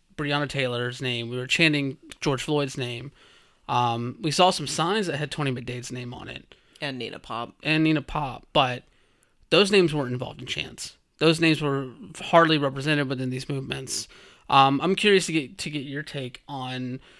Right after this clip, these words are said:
Speaker 1: where Black trans lives fit into the Black Lives Matter movement, and how you feel the Black Lives Matter movement has,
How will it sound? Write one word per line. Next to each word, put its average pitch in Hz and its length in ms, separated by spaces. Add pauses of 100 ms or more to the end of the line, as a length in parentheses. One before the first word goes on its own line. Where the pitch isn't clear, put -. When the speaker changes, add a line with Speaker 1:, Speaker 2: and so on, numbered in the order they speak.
(220)
Speaker 1:
where 156 360
Black 143 340
trans 143 440
lives 139 400
fit 147 280
into 160 680
the 156 80
Black 156 280
Lives 156 220
Matter 156 300
movement, 156 580
and 139 640
how 147 440
you 135 200
feel 147 220
the 131 80
Black 139 260
Lives 147 240
Matter 135 300
movement 131 400
has, 135 320